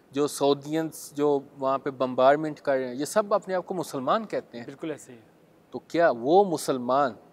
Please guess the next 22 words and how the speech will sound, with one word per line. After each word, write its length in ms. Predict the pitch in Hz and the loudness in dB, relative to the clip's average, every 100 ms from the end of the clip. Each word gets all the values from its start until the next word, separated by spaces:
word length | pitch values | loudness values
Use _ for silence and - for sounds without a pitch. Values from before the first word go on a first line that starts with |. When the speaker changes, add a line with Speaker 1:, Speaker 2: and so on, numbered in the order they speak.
| _ | _
Speaker 1:
जो 100 | - | -6
हिदायत 680 | 131 120 117 120 120 135 - | -4 -4 2 6 6 4 2
याफ्ता 360 | 135 120 - 131 | 2 2 2 -2
है 200 | 131 151 | 2 2
वो 160 | 160 139 | 2 0
यही 280 | 123 120 | 0 0
मुसलमान 560 | 180 196 208 185 165 156 | -2 0 -2 -2 -4 -4
है? 160 | 131 113 _ _ _ | -12 -18 _ _ _
Speaker 2:
बिल्कुल। 340 | 127 - - 127 _ - | -20 -20 -18 -20 _ -4
Speaker 1:
ये 220 | 127 170 | 4 4
मुसलमान 640 | 185 156 160 147 139 160 | 4 -2 -4 -2 -2 -2
तो 100 | 160 | -4
दूसरे 320 | 160 139 - 170 | -6 -6 -4 -6
मुसलमान 480 | 151 156 151 156 | -4 -6 -4 -6
की 120 | 156 175 | -6 -6
जान 340 | 139 165 220 | -2 0 0
ले 180 | 190 165 | 0 0
रहा 100 | 147 | 0
है। 60 | 147 | -2
Speaker 2:
ले 120 | 156 | -6
रहा 300 | 139 127 | -6 -8
है। 120 | 117 | -12